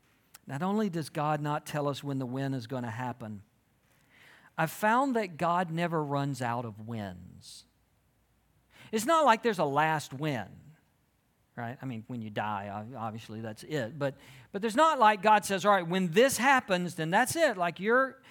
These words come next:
it's all good from there. It's all easy. There's, you don't have to trust me anymore. You, there's no more work that I have for you." God, God says, "When you get to the promised land," and then they get in the promised land, and God's got, like, all these other things.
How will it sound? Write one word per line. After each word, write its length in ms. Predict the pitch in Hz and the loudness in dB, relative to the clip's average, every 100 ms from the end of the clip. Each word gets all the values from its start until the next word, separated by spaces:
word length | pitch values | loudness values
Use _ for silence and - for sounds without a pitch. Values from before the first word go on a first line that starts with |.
| - | -12
it's 200 | 185 190 | -6 -4
all 280 | - 214 240 | 2 6 6
good 240 | 226 269 262 | 6 4 4
from 180 | 277 | 0
there. 440 | 277 254 240 240 233 | 2 4 2 0 -4
It's 160 | 180 | 0
all 200 | 214 247 | 4 4
easy. 460 | 247 247 254 240 254 | 2 0 0 0 0
There's, 260 | 214 175 165 | 0 -2 -2
you 140 | 208 | 0
don't 100 | 254 | 2
have 100 | 254 | 2
to 80 | 233 | -2
trust 280 | - 240 240 | 0 0 0
me 140 | 262 | -4
anymore. 560 | 247 247 240 240 240 226 - - | 0 0 2 4 4 2 -10 -4
You, 260 | 214 247 220 | -2 0 -2
there's 220 | 208 196 | -2 0
no 160 | 240 | 2
more 220 | 285 285 262 | 6 6 6
work 340 | 240 247 247 | 6 4 2
that 100 | 233 | 0
I 120 | 226 | 2
have 200 | 208 220 | 2 0
for 140 | - 214 | -2 -4
you." 140 | 208 - - - | -4 -6 -10 2
God, 380 | 262 294 - 226 | 4 4 2 2
God 200 | 254 247 | 2 4
says, 240 | 240 180 | 0 0
"When 300 | 180 233 294 | 2 2 2
you 140 | 302 | 2
get 160 | 262 262 | 2 0
to 80 | 226 | -2
the 100 | 208 | -2
promised 400 | 240 240 240 202 | 0 2 0 -2
land," 220 | 185 185 | -2 0
and 100 | 202 | 0
then 80 | 208 | 2
they 140 | 190 | 0
get 280 | 151 214 269 | 2 2 4
in 120 | 311 | 2
the 80 | 277 | 0
promised 420 | - 262 262 - | 2 2 2 0
land, 220 | 208 190 | -2 -2
and 80 | 180 | 0
God's 260 | 180 185 180 | 0 0 0
got, 220 | 190 165 | -2 -2
like, 160 | 160 196 | -6 -4
all 180 | 165 | -2
these 180 | 160 151 | -2 -4
other 200 | 170 156 | -4 -6
things. 460 | 139 104 95 - | -10 -12 -14 -20